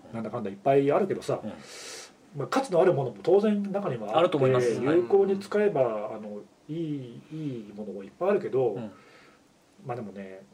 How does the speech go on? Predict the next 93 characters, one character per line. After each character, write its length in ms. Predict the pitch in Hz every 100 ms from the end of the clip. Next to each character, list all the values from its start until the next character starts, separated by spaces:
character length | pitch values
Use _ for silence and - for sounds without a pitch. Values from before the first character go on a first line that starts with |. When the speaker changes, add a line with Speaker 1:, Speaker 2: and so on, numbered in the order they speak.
| -
Speaker 2:
ぶ 60 | -
っ 40 |
ち 80 | 170
ゃ 40 |
け 80 | -
大 200 | 151 185
半 160 | 220 254
の 100 | 151
と 100 | 117
こ 80 |
ろ 60 | 113
に 80 | 110
は 60 |
う 60 | 104
ま 80 | 196
く 80 | -
そ 80 | 110
れ 60 |
使 220 | - - 190
い 60 |
こ 80 | 220
な 80 | 233
せ 80 | 254
な 80 |
い 40 | -
と 80 | 107
思 100 | 113
う 40 |
ん 40 |
だ 60 | -
よ 60 | 127
ね。 220 | - - - - - 139 - - 160 151 110
Speaker 1:
う 20 |
ん。 40 | 107
Speaker 2:
<laughs> 640 | 98 95 - _ _ -
う 60 | -
ん。 40 |
あ 40 | 165
ん 40 |
ま 100 | 208
り 60 | 202
そ 140 | 214
う 40 |
い 20 | 208
う 40 |
の 80 | 185
に、 80 | 117
Speaker 1:
そ 60 |
う 20 |
で 20 | 104
す 40 |
ね。 60 | -
Speaker 2:
あ 100 | 110
の、 220 | 101 101 - _ _ _ _ _
踊 160 | 120 131
ら 80 | 135
さ 100 | 143
れ 60 |
な 100 | 143
い 40 | 131
方 140 | 143
が 100 | 107
い 100 | 101
い 40 | 120
な 300 | 170 151 -
っ 100 | -
て 240 | 117 98 -
見 80 | 117
て 80 | 120
て 100 | 95
思 160 | 107
う 60 | 104
け 100 | -
ど 120 | 110
ね。 80 | 92
Speaker 1:
う 20 |
ん。 100 | 87 - - _ _ _ - -
な 100 | 185
ん 20 |
か 120 | 127
ね、 260 | 117 110 92 107 -
注 140 | 208
意 40 | 196
喚 220 | 208 165
起 80 | 113
が 80 | 104
出 100 | 107
て 60 |
た 100 | 110
ん 60 | 90
で 60 |
す 100 | -
よ。 120 | -